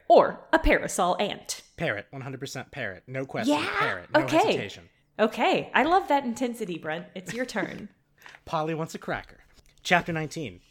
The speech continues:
Speaker 2: You don't have the same wing strength as a bird of prey, but at least you can fly. The parrot morph allows you to soar just underneath the upper canopy. Your green feathers offer camouflage.
Speaker 1: "I like this morph,"
Speaker 2: Cassie says.
Speaker 1: "I really, like, feel I belong here."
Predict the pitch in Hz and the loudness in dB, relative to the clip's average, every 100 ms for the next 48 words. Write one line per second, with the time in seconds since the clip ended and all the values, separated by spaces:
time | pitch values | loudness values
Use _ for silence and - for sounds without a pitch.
0 | _ _ _ _ 143 208 226 202 170 - | _ _ _ _ -2 -2 -2 -4 -6 -4
1 | 170 151 170 175 - 131 127 131 117 143 | -4 -2 -2 -2 -6 -8 -8 -12 -8 -8
2 | 117 - - 110 92 95 _ - 104 95 | -8 -10 -8 -6 -8 -12 _ -16 -14 -12
3 | 151 - 156 123 - 147 127 85 - _ | -12 -8 -10 -10 -8 -6 -6 -8 -14 _
4 | _ - 120 180 214 139 127 120 117 120 | _ -18 -12 -2 -2 -2 -6 -8 -6 -6
5 | 120 107 - 135 123 107 143 - 143 123 | -6 -10 -12 -8 -10 -8 -8 -8 -10 -10
6 | 120 123 110 110 107 - 107 101 90 - | -10 -10 -10 -10 -12 -12 -12 -12 -18 -20
7 | _ _ 113 107 143 135 147 135 104 95 | _ _ -16 -8 -8 -6 -8 -6 -8 -8
8 | 110 101 - 127 113 - 85 80 - - | -12 -12 -12 -10 -10 -12 -16 -16 -18 -20
9 | _ - _ _ - - _ _ - 339 | _ -20 _ _ -16 -16 _ _ -4 0
10 | 240 262 349 - 226 - 170 135 - 208 | 2 2 0 -6 -6 -6 -10 -10 -16 -18
11 | - - _ _ 123 95 95 - 85 82 | -20 -20 _ _ -12 -12 -14 -18 -18 -18
12 | - _ - 247 359 403 403 370 - - | -20 _ -12 -6 -2 0 2 0 -2 -14
13 | _ _ - - - 285 320 294 208 190 | _ _ -18 -16 -6 -4 -2 -2 -4 -4
14 | 170 156 139 165 214 196 165 - - - | -6 -8 -6 -4 -2 -4 -6 -8 -10 -12
15 | 240 | -14